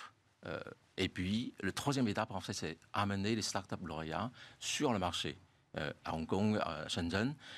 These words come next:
pour aller en contact direct avec le marché. Concrètement, voilà, en une semaine, on monte quelques soixante-cinq rendez-vous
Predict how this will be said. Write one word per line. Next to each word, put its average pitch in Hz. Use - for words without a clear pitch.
pour 127
aller 104
en 90
contact 127
direct 107
avec 110
le 110
marché. 78
Concrètement, 113
voilà, 80
en 85
une 95
semaine, 113
on 85
monte 90
quelques 82
soixante-cinq 95
rendez-vous 92